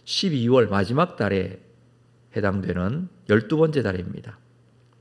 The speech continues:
우리가 지키고 있는 태양력으로 본다면 뭐 이월, 삼월 정도 됩니다. 그래서 이 날을 오늘의 날짜로 계산을 한다면 비씨 오백십오 년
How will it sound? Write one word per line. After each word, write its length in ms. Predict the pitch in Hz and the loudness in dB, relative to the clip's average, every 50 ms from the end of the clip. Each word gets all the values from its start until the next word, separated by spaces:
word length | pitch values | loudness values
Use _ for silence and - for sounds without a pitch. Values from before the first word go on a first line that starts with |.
| _ - - - - - - - - - - - | _ -20 -20 -20 -20 -20 -20 -20 -20 -20 -14 -4
우리가 360 | - 120 147 180 185 175 160 | 0 0 2 4 4 4 4
지키고 380 | 156 - 156 - - 165 165 156 | 2 0 -8 -6 -4 0 0 0
있는 220 | 147 147 147 143 | 0 0 -2 -4
태양력으로 560 | 143 147 170 190 190 202 202 190 170 151 147 123 | -4 -4 -4 -4 -2 -2 -2 -2 0 0 0 0
본다면 720 | 120 113 107 107 113 113 113 117 123 135 143 135 117 104 | 0 -2 -2 -2 -2 -2 -2 -2 -4 -4 -4 -8 -8 -8
뭐 220 | - 104 - - - | -6 -8 -8 -8 -6
이월, 420 | - 101 101 110 117 139 139 139 139 | -6 -4 -2 0 2 2 2 2 0
삼월 420 | 139 - 170 170 156 135 113 92 | -2 -4 -4 -2 0 0 0 -2
정도 720 | - 92 85 87 87 90 - 98 95 87 - - - - _ _ _ _ _ _ _ | -2 -6 -6 -4 -4 -2 -2 -2 -2 -2 -4 -6 -10 -16 _ _ _ _ _ _ _
됩니다. 440 | - 85 80 80 85 82 - - - _ _ _ _ _ _ _ _ _ _ _ _ _ _ _ _ _ _ _ - - - _ - | -12 -10 -10 -8 -10 -12 -12 -16 -20 _ _ _ _ _ _ _ _ _ _ _ _ _ _ _ _ _ _ _ -20 -20 -14 _ 4
그래서 360 | 131 143 135 151 147 139 131 | 4 6 6 6 4 6 4
이 240 | - 143 151 160 170 | 4 2 0 2 2
날을 760 | 160 123 98 90 92 110 120 123 101 95 - - - - - - - - - - - | 2 2 2 2 2 4 4 2 2 0 0 -4 -8 -10 -16 -20 -20 -20 -20 -10 -2
오늘의 580 | 117 127 156 175 170 160 156 143 135 143 139 139 | 2 4 6 6 6 6 6 8 8 6 6 8
날짜로 540 | 123 107 104 104 104 - 123 113 113 107 - | 6 6 6 6 6 6 6 6 6 4 4
계산을 400 | - 98 95 131 131 131 113 104 | 2 2 4 4 4 4 6 4
한다면 500 | 101 101 98 104 101 104 98 92 87 87 | 4 4 4 2 2 2 2 2 0 -2
비씨 720 | - 98 104 104 - - 127 131 139 156 170 - - - _ - | 0 0 0 0 0 0 0 0 0 0 -2 -6 -12 -20 _ 0
오백십오 760 | - 90 92 120 113 117 - - 185 175 147 117 107 107 107 | 0 2 4 4 2 0 -2 -4 -2 0 4 4 6 6 4
년 360 | 120 139 160 175 190 226 | 4 0 0 0 0 -2